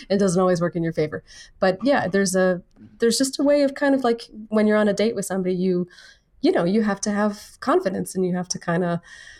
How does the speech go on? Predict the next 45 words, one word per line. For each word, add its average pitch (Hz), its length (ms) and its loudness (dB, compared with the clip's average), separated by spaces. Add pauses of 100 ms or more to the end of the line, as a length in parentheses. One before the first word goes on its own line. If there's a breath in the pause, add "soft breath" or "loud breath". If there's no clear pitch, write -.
(560 loud breath)
always 226 300 4
keep 233 200 0
a 220 40 2
little 220 180 4
bit 214 160 0
to - 140 -2
yourself. 196 480 -2
Like, 170 280 -4
uh, 196 100 0
secrets 214 480 0
are 170 120 2
always 139 300 -2
good, 101 240 -2
or, 170 100 0
like, 180 140 0
a 180 40 2
little 185 180 2
bit 170 120 -2
of 170 80 -2
mystery. 165 380 0
You 147 100 -2
don't 170 160 0
wanna, 170 160 2
like, 160 80 -8
just - 240 -2
throw 165 220 0
everything 170 420 -2
out 160 160 -2
there. 101 140 -2
You 160 140 0
want 147 140 -2
people 180 240 -4
to 185 120 0
know 165 240 4
more. 151 400 2
You 160 160 0
want 160 100 -4
people 165 220 -6
to 170 80 0
lean 190 240 4
in 175 160 4
a 156 60 4
little 151 180 2
bit 156 240 -6
and, 147 180 -2